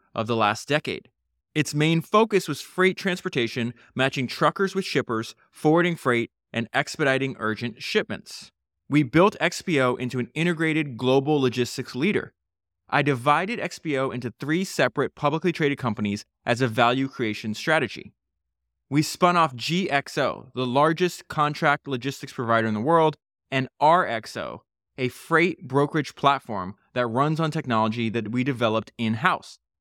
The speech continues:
I currently chair all three companies, and each business is helmed by a strong C E O. These experiences have allowed me to share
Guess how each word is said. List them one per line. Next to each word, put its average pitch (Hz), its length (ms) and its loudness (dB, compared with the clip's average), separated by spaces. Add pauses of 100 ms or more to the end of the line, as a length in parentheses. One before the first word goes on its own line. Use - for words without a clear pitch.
(120)
I 139 120 2
currently 196 440 -2
chair 151 360 0
all 160 260 4
three 170 220 -2
companies, 107 480 -4
and 127 180 -4
each 160 300 -2
business 131 360 2
is 135 120 -10
helmed 110 320 -2 (240)
by 123 140 4
a 131 40 0
strong 110 380 -2
C 117 300 -4
E 185 40 0
O. - 200 -2 (600)
These 143 180 0
experiences 208 760 -2
have 143 120 -4
allowed 135 320 2
me 170 80 -4
to 147 100 -2
share 135 440 0